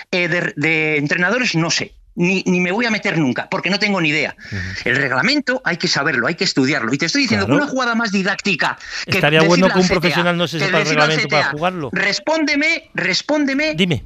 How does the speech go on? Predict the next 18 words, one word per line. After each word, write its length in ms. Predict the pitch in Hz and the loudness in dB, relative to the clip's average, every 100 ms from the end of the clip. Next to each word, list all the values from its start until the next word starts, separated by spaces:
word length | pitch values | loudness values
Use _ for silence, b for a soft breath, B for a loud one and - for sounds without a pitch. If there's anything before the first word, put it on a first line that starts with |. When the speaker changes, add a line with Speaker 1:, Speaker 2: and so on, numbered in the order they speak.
| - - | -10 -6
Speaker 1:
¿por 200 | 190 - | -4 -2
qué 120 | - | -2
en 80 | 254 | -2
esta 200 | 240 202 | -4 -4
jugada 320 | 208 240 220 | -2 -2 -2
entra 200 | 202 165 | -2 -2
el 60 | |
var? 260 | 117 98 - | -2 -4 -8
Respóndeme 540 | - 180 - 311 311 330 | -6 -4 -2 -2 0 -2
para 180 | 269 - | -4 -4
que 120 | 196 | -2
la 100 | 180 | -2
gente 340 | 196 320 302 | -2 -2 -2
sepa", 340 | 269 311 - 311 B B B | -2 -2 -2 -4 B B B
te 100 | 151 | -4
digo 200 | 160 151 | -2 -2
como 240 | 143 185 | 0 0
esta, 300 | 247 - 277 | 0 -2 -4